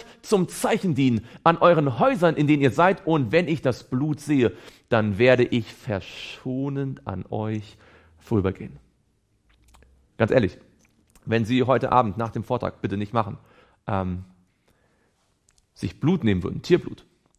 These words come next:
und an Ihre Türpfosten streichen, was würden wohl am nächsten Tag Ihre Nachbarn sagen?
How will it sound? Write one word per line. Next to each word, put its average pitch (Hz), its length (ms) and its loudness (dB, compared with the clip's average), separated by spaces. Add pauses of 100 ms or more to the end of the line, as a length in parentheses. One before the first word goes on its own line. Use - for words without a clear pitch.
(440)
und 120 480 0
an 113 280 2
Ihre 101 540 -2
Türpfosten - 800 -8
streichen, - 540 -16 (1300)
was - 180 -16
würden 139 220 -2
wohl 120 160 2
am 104 160 0
nächsten 107 340 -4
Tag 98 320 -6
Ihre 101 180 -8
Nachbarn 98 360 -12
sagen? - 300 -18